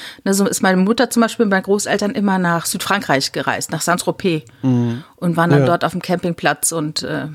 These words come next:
Speaker 1: haben dort den ganzen Sommer verbracht, ne? Noch mit Verwandtschaft und Cousinen und Partys und, ne?
Speaker 2: Ja.
Speaker 1: Und, ähm,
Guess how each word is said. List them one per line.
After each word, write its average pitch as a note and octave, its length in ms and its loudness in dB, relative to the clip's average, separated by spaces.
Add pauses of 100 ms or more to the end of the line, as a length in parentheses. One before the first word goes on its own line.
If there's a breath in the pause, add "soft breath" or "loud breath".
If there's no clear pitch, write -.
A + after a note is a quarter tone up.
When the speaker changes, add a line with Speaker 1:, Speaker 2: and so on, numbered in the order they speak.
(140)
Speaker 1:
haben D#3 160 -4
dort D3 160 -4
den E3+ 100 -2
ganzen G3 260 0
Sommer G#3 220 4
verbracht, - 500 -6
ne? G3+ 120 2
Noch G3 140 4
mit F3 160 0
Verwandtschaft F#3+ 840 0
und E3+ 180 -4
Cousinen F3 880 2
und D#3+ 260 -6
Partys E3 840 0
und, D3+ 320 -8
ne? F#3+ 160 -6 (280 loud breath)
Speaker 2:
Ja. C#3 280 6 (800 loud breath)
Speaker 1:
Und, E3 340 -2
ähm, D3+ 400 -4